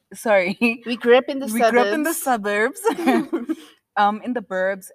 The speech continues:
Speaker 1: and this is all I know.
Speaker 2: Mm-hmm.
Speaker 1: I grew up reading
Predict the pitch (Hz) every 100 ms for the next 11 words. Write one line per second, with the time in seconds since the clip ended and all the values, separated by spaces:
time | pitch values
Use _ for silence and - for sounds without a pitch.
0 | - 185 185 185 180 170 175 214 226 -
1 | 208 208 180 160 156 160 87 175 _ 233
2 | 214 196 208 214 190 190 170 202 170 196
3 | 196 _ 180 175 190 190 196 180 175 156